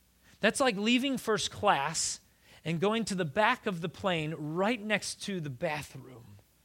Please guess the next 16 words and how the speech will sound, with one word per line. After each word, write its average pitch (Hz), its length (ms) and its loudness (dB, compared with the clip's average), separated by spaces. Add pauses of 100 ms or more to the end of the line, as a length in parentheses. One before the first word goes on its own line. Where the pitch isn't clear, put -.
(640)
How - 120 -14
many 254 140 -6
of 160 80 -4
you 170 60 -4
know 165 140 0
how 139 140 -2
good 143 240 -4
a 120 60 -6
bathroom 123 400 -10
smells 104 320 -16
on - 60 -20 (120)
an 98 60 -14
airplane? 113 320 -14 (480)
Mmm, 104 1040 -10 (880)
so 110 400 -6
good. 87 300 -10